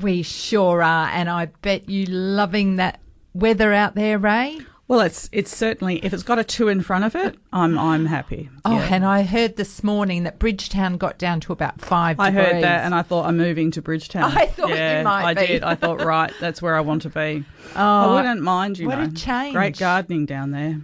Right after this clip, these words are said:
Speaker 2: Yeah,
Speaker 1: Mm.
Speaker 2: yeah. So, but it is, it is hiking back up to, I think, thirty-seven by next Friday, so I'm not getting too carried away.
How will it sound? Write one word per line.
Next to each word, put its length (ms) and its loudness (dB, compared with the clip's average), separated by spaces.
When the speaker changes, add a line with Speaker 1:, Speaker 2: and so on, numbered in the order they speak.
Speaker 2:
Yeah, 400 -4
Speaker 1:
Mm. 220 0
Speaker 2:
yeah. 260 -2
So, 460 0
but 140 2
it 100 4
is, 240 -2
it 100 -2
is 140 -2
hiking 380 -2
back 240 -6
up 160 -8
to, 280 -6
I 120 -6
think, 280 -6
thirty-seven 580 -6
by 160 -6
next 240 -8
Friday, 420 -4
so 200 -8
I'm 140 -4
not 120 -4
getting 200 -2
too 180 -6
carried 380 -6
away. 360 -8